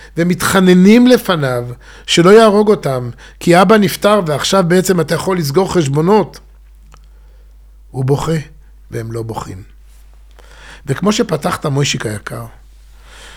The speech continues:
הבכי יש לו כתבים, כתבים רבים. יש בכי של מסכנות,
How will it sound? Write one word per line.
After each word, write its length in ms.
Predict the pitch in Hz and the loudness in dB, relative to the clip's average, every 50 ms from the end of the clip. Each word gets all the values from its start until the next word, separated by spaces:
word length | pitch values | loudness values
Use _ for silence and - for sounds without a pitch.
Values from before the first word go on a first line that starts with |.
| - - - - - - - - - - - - - - - - | -20 -20 -20 -20 -20 -20 -20 -20 -20 -20 -20 -20 -20 -20 -12 -6
הבכי 680 | 151 156 147 208 247 240 - 240 247 233 226 208 180 - - - - - - | -4 0 4 4 4 4 4 2 2 2 2 0 -2 -6 -16 -20 -20 -20 -8
יש 300 | - 160 180 180 - - | -4 -2 -2 -2 -2 0
לו 440 | 185 185 180 175 175 175 185 - - - - - | 2 4 4 4 4 2 0 -2 -10 -20 -16 -16
כתבים, 640 | - - - 156 135 123 180 196 170 135 117 107 101 107 - - - - - - | -16 -6 -4 -4 -2 -2 -2 -2 -2 -2 -4 -6 -10 -12 -16 -20 -20 -20 -14 -14
כתבים 540 | - - - 143 117 123 156 175 190 180 160 | -12 -6 -4 -4 -2 -2 -2 -2 0 -2 -2
רבים. 560 | 143 139 127 127 143 139 123 113 107 107 92 - - - _ _ _ - - - - - | -2 -2 -2 0 0 0 0 -2 -4 -6 -8 -10 -16 -20 _ _ _ -20 -20 -20 -18 -12
יש 160 | 135 135 117 | -10 -10 -6
בכי 260 | 120 151 170 - 185 | -2 -2 0 0 0
של 180 | 165 - 165 160 | 0 0 2 2
מסכנות, 640 | 151 151 - - - - 147 135 143 151 156 151 | 2 2 0 -2 -2 -2 -2 -2 0 -2 -2 -4